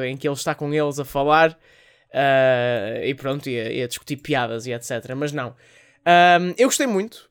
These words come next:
Acho que o programa, ah, faz exatamente aquilo a que se propõe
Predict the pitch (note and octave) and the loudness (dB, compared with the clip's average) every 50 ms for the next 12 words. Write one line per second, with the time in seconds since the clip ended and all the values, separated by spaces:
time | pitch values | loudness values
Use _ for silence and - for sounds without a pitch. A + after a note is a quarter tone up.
0 | _ - G#3 G3+ - - G3+ - - G#3 G3 F#3 F3+ F#3 F3+ F3 F3 F3 F3 F3 | _ -2 -2 -2 -2 -6 -12 -8 -4 -4 -2 0 2 2 2 2 2 0 0 0
1 | E3+ E3+ E3+ E3 D#3 D3 E3+ E3 D#3+ D#3+ E3 D#3 D3 - - G3 F#3 F3+ E3+ D#3+ | 0 0 0 0 0 2 2 4 4 4 2 0 -2 -2 2 4 4 4 4 2
2 | - - - - - - E3 D#3 D#3+ F3 E3 - F3 E3 E3+ D#3+ E3+ D#3+ - - | 0 -4 -6 -8 -6 -6 -6 -2 -2 -4 -2 -4 -4 -6 -4 -6 -8 -8 -6 -4
3 | E3+ E3 D#3+ D#3+ - - - F3 D#3+ - - D#3+ D3+ D3 D3+ E3+ | -2 -2 -4 -4 -8 -10 -10 -12 -10 -4 0 0 0 0 -2 -6